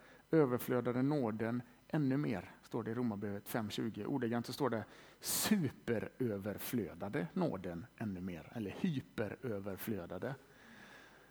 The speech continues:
Så när Paulus var på väg där och mördade de kristna och till och med då, "Varför följer du mig?" Han var på väg att döda Gud, typ. Alltså, det värsta man kan tänka sig. Och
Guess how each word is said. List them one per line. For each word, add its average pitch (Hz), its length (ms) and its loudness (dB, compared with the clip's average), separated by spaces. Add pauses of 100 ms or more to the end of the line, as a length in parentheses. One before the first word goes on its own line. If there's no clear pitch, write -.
(140)
Så - 80 2
när 143 60 4
Paulus 185 300 12
var 185 80 2
på 220 60 10
väg 208 180 12
där 175 160 12
och 156 80 12
mördade 151 420 12
de 151 60 4
kristna 143 340 6
och 135 80 8
till 180 100 8
och 156 60 8
med 151 100 10
då, 143 220 10
"Varför 147 280 6
följer 151 200 8
du 143 40 8
mig?" 139 100 8
Han 151 100 6
var 156 60 -2
på 165 80 4
väg 160 100 10
att 127 120 4
döda 139 300 10
Gud, 139 460 6
typ. - 380 0
Alltså, 147 340 2
det 156 120 4
värsta 147 300 4
man 139 80 6
kan 143 80 2
tänka 147 320 4
sig. 175 240 2
Och - 380 2